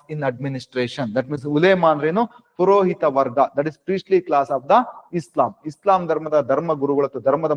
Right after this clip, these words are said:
ಮುಖ್ಯಸ್ಥರು ಅಂತ ಕರಿತಾ ಹೋಗ್ತಾರೆ, ಉಲೇಮಗಳು ಅಂತ ಕರೀತಾರೆ, ಉಲೇಮಗಳು ಅಂತ ಕರಿತಾ ಹೋಗ್ತಾರೆ. But ಖಿಲ್ಜಿ was away from the ule-, ulemas. ಆದ್ರೆ ಖಿಲ್ಜಿ ಏನ್ ಮಾಡ್ತಾನೆ, ಎಲ್ಲ ಉಲೇಮಗಳು ದೂರ ಇಟ್ಟಿದ್ದ ಅಡ್ಮಿನಿಸ್ಟ್ರೇಷನ್, ನನಗೂ ನಿಮ್ಗೆ ಸಂಬಂಧ ಇಲ್ಲ ಅಂತ. But he was a follower of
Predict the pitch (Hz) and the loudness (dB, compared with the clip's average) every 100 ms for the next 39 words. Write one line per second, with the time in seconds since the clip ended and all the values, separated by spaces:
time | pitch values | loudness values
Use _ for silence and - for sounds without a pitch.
0 | 135 123 147 - 135 135 127 127 127 123 | -4 -6 -6 -6 -10 -6 -4 -2 2 0
1 | 123 180 160 - - - 143 156 156 151 | 4 4 4 2 -18 -8 -2 2 2 2
2 | 135 123 117 110 113 110 107 110 - - | 0 0 -2 -6 -10 -8 -6 -8 -10 -12
3 | 127 139 135 120 113 113 107 117 117 139 | -2 -2 -2 -6 -6 -8 -10 -10 0 4
4 | 151 - 160 143 - - - 190 - - | 4 6 6 6 -4 -6 2 2 2 4
5 | 226 226 175 190 180 - 147 160 156 143 | 6 8 8 6 4 -2 4 4 4 4
6 | 180 190 170 156 139 135 135 123 - 143 | 4 2 0 2 2 4 2 -2 -4 2
7 | 151 135 123 - 151 160 123 156 202 - | 4 4 0 0 4 4 6 2 2 -4
8 | - - 214 220 226 196 180 170 180 147 | -16 -4 -2 0 2 2 2 -2 -2 -2
9 | 165 196 175 170 165 180 139 156 151 143 | 2 2 4 0 0 -4 -4 -2 -2 -2
10 | 127 120 139 139 131 127 107 107 139 151 | -4 -4 -6 -8 -10 -12 -16 -12 -8 -8
11 | 147 147 135 123 127 127 120 113 110 - | -8 -10 -10 -10 -8 -6 -8 -8 -14 -14
12 | - _ - _ _ 117 147 147 147 143 | -16 _ -20 _ _ 2 2 2 -2 0
13 | 139 - 127 131 127 120 | 0 0 2 2 2 0